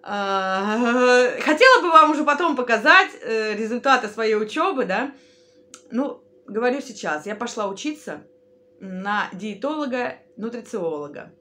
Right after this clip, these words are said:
Да. Я сначала хотела просто ну-, нутрициолога, потом я подумала, ну, всё-таки я хочу и собой заняться.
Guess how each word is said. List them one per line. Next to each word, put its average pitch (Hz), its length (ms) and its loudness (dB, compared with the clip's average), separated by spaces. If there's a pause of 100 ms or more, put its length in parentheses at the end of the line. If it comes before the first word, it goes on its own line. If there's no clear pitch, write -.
(340)
Да. 151 260 -10 (340)
Я 220 60 -10
сначала 262 180 -2
хотела 254 200 -4
просто 311 300 -8
ну-, 214 200 -8
нутрициолога, 202 680 -6
потом 208 220 -6
я 247 80 -2
подумала, 214 460 -6
ну, 196 80 -10
всё-таки 196 460 -6
я 202 140 -4
хочу 202 220 -8
и 190 80 -8
собой 247 280 -4
заняться. 180 500 -6